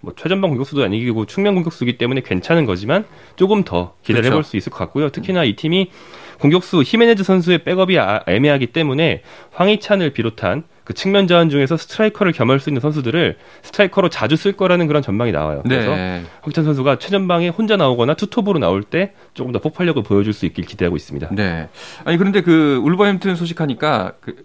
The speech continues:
Speaker 2: 그리고 혹시 이번 시즌에 보면은 그 우리나라 유럽파 선수들 중에서 이제 손흥민 선수가 가장 현재 주목하고 있는 선수 하면은 아무래도 김민재 선수가 아닐까 싶어요.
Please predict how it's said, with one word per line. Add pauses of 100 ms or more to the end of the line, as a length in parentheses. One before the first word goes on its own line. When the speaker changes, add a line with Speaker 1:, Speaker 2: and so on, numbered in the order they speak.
(540)
Speaker 2:
그리고
혹시
이번
시즌에
보면은
그
우리나라
유럽파
선수들
중에서
이제
손흥민
선수가
가장
현재
주목하고
있는
선수
하면은
아무래도 (380)
김민재
선수가
아닐까
싶어요.